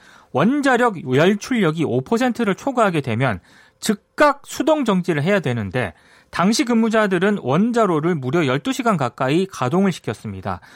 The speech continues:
더구나 제어봉을 운전한 정비팀 직원은 교육훈련도 제대로 받지 않은 것으로 이번에 확인이 됐습니다.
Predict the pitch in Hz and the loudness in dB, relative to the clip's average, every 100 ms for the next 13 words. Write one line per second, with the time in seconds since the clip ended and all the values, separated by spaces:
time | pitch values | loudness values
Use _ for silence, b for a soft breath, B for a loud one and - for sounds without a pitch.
0 | B _ 135 160 226 220 - 143 208 254 | B _ -2 2 2 0 0 2 2 2
1 | 240 139 143 143 170 185 165 127 135 165 | 0 0 0 0 0 0 -2 -4 -2 -4
2 | - 165 - - 165 120 135 95 b b | -4 -6 -4 -2 0 2 0 -2 b b
3 | b _ - 131 151 277 - 247 226 220 | b _ -4 0 2 0 -2 -2 0 0
4 | - 135 160 - 143 - 104 156 220 170 | -2 -4 -2 -2 -6 -4 -2 0 0 -2
5 | - 117 107 120 101 170 160 139 101 113 | -6 -10 -8 -8 -8 -8 -6 -6 -6 -8
6 | - 120 98 90 | -6 -8 -6 -10